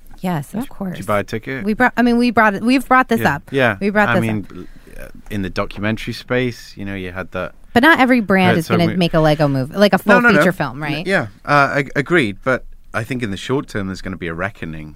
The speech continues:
Speaker 2: Quite,
Speaker 1: I agree.
Speaker 2: quite
Speaker 1: Talk about that.
Speaker 2: honestly. Well, I, I think, you know, a lot of these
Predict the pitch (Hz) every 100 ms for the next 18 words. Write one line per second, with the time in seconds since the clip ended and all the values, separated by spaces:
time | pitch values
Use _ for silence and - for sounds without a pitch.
0 | - - - - - - - 101 85 -
1 | - - - - - - - - - 101
2 | 95 - - 104 - 101 92 87 80 87
3 | 92 - 127 135 123 127 - 135 139 151
4 | 123 - - 120 113 123 127 123 117 104